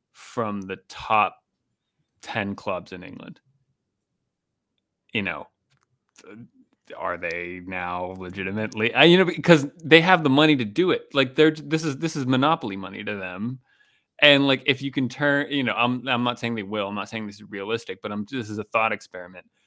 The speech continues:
At what point, i-, is it a, is it a player quality conversation to you? Is if, if they hit player quality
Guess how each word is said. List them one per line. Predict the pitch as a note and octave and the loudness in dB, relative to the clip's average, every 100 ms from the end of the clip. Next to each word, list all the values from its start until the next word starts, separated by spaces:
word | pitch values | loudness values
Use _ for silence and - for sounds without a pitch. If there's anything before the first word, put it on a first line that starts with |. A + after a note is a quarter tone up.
| _ B2 | _ -2
At | A#2+ | 0
what | B2+ C#3 - | 2 2 0
point, | - C3+ - | -4 -2 2
i-, | B2 C3 B2+ | 2 2 2
is | A#2 | 2
it | B2+ | 4
a, | B2+ A#2+ A#2+ | 6 4 2
is | A2+ | 0
it | A#2 | 0
a | G#2+ | 0
player | G#2+ - A2+ A2+ | -4 -4 -2 -2
quality | - G2+ G#2+ C3+ D#3+ F3+ _ _ _ _ _ _ - | -2 -2 0 -2 -4 -8 _ _ _ _ _ _ -8
conversation | - D#3+ D#3+ F3 D#3+ E3+ | -2 0 0 -4 -4 -6
to | |
you? | E3+ F3 | -4 -4
Is | C3+ G#2+ | -2 0
if, | G#2+ - | -2 2
if | D#3 D#3 | 2 2
they | - C3+ B2+ | 0 -4 -2
hit | B2+ A#2+ - _ | -2 -4 -6 _
player | B2 A#2 A#2 | -2 0 -2
quality | - A2 G#2+ A2 G#2+ | -2 0 0 -2 -6